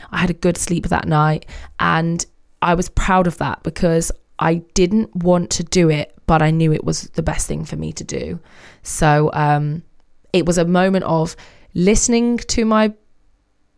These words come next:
body rather than listening to that little devil on my shoulder that's like, "Oh, you can't go out dressed like this. You've got to brush your hair. You've got to do all this." Those were barriers,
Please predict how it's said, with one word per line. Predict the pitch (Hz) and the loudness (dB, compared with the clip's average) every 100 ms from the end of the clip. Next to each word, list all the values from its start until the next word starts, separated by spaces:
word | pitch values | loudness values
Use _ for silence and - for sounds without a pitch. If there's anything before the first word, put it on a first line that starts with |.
| _ _ - | _ _ 0
body | 196 208 226 240 285 359 277 | 2 2 2 2 2 2 0
rather | 180 170 170 | 4 4 4
than | 170 170 170 | 2 2 2
listening | 175 - 175 170 | 2 2 0 0
to | - 175 165 | 0 2 2
that | 165 156 - | 2 0 2
little | 170 - 156 156 | 0 2 0 0
devil | - 165 147 | 0 -2 0
on | 151 | -2
my | 156 165 | -2 -2
shoulder | - 80 80 - - - - - | 0 0 0 2 0 -2 -16 -4
that's | - - - | -2 -2 0
like, | 165 170 - - - | 2 0 -4 -8 -4
"Oh, | 170 156 | -2 -2
you | 139 | -4
can't | - 151 - | 0 0 0
go | - 147 | -2 0
out | 151 156 - - | 0 -2 -6 -8
dressed | - - - | -6 -4 -4
like | - | -4
this. | 190 262 - | 0 0 -2
You've | 165 | -4
got | 170 170 | 0 0
to | |
brush | 175 196 - | 2 -2 -2
your | 214 | -2
hair. | 277 294 190 | 2 4 2
You've | 151 - | 0 -4
got | - - | -10 -4
to | 208 | 0
do | |
all | 214 | 2
this." | 220 185 | 0 2
Those | 208 220 | 2 2
were | 196 | 2
barriers, | 160 160 156 151 151 - | 2 2 2 0 -2 -4